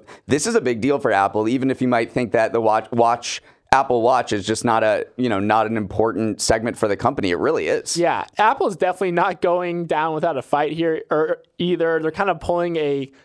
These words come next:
Speaker 2: classic Uno reverse card here, where they're ap-, appealing the ruling, and they're, they also filed their own pair of suits against Masimo in October of last year, saying that Masimo is the one who infringed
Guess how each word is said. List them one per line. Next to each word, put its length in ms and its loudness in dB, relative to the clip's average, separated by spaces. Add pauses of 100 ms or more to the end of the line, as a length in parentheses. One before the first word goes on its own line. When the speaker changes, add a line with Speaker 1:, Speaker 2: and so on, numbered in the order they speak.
Speaker 2:
classic 520 0
Uno 200 0
reverse 480 -2
card 260 2
here, 240 0
where 300 0
they're 180 0
ap-, 300 -6
appealing 420 0
the 80 0
ruling, 400 -2
and 80 -2
they're, 300 -2
they 200 0
also 400 0
filed 320 -2
their 220 -2
own 300 2
pair 180 0
of 80 -2
suits 300 -4
against 340 -2
Masimo 500 -2
in 80 -4
October 480 0
of 120 -4
last 280 0
year, 300 0 (240)
saying 220 0
that 180 0
Masimo 640 2
is 80 -4
the 80 -2
one 160 0
who 120 -4
infringed 500 -2